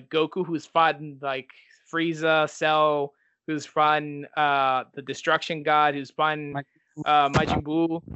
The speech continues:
Speaker 1: So you're saying that, you know,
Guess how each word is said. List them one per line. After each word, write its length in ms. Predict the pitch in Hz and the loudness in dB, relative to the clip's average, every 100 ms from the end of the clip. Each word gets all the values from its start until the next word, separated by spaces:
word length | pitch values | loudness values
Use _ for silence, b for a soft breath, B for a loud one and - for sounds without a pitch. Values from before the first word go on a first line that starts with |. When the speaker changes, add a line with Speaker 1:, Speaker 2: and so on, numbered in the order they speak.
| - _ - - - - - | -8 _ -4 -4 -4 -14 -20
Speaker 1:
So 200 | - 202 | 0 2
you're 200 | 190 214 | 4 4
saying 580 | 214 233 220 208 185 175 151 | 4 4 4 2 -2 -10 -4
that, 440 | 180 180 170 151 _ _ _ _ - | 2 2 2 -4 _ _ _ _ -18
you 180 | 170 180 | -6 -2
know, 220 | 180 170 | 0 0